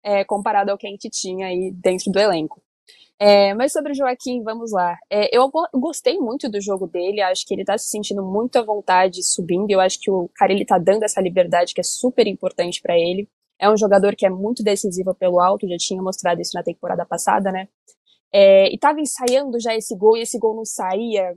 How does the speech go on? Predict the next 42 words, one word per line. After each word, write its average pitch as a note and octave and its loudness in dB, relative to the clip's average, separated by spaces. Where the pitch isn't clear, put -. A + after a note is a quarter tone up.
Menino, A#3+ -4
eu A3 -2
tava A#3+ -2
assistindo A#3 -4
o G#3 0
jogo, A3 4
agoniada, G#3+ 2
porque G#3 0
certamente, D4 0
pare-, B3+ 6
em A#3 0
algum A#3+ -2
momento, B3+ -2
certamente B3 -4
ia B3+ 4
sair A#3 2
esse G3+ -2
gol, F3 2
né? E3+ -4
Dava G3 2
essa A#3 -4
impressão, G3 -4
pelo F3+ -6
menos, F3+ -10
pra F3 -2
gente. E3+ -10
E, A3 4
e B3 6
não D4+ 6
saía, C#4 4
então, B3 -2
realmente C#4 0
gostei C4 0
muito C#4 -6
da B3 2
atuação A#3 -4
do G3+ -6
Rainer, A3+ -4
que B3 0
deu A3 4
essa B3 2
opção. G#3+ -2